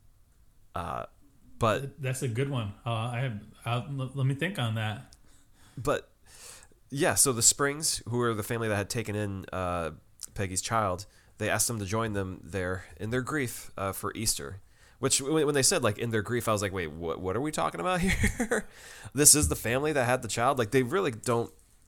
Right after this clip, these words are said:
Speaker 1: spell it out for you if, if you haven't been keeping up with the show in the past year and a half. There is a brief recap at the top, but they really don't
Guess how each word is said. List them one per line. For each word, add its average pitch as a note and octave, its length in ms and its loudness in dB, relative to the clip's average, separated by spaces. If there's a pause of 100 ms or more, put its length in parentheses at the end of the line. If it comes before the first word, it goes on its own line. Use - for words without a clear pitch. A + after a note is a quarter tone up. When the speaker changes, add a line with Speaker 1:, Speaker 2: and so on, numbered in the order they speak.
(120)
Speaker 1:
spell G#2+ 320 4
it G#2 40 6
out F2 100 2
for G2+ 120 -4
you F2+ 140 -2
if, E2 160 -10
if F#2+ 120 -6
you G2+ 80 -4
haven't G2 160 -6
been F#2 80 -8
keeping G2+ 280 -6
up G2 120 -8
with E2+ 80 -10
the F#2+ 60 -8
show G2+ 280 0
in F2+ 80 -2
the F2+ 60 -6
past F2 340 -2
year F#2 100 -4
and F#2 100 -4
a - 40 -6
half. G2 420 -4 (220)
There B2+ 80 2
is B2+ 100 2
a A#2+ 40 -2
brief A#2 260 0
recap A2 400 -2
at F2+ 100 -4
the F2+ 80 -6
top, F2 300 -2
but F#2 100 -8
they F#2 100 -2
really A2+ 220 4
don't G2+ 220 4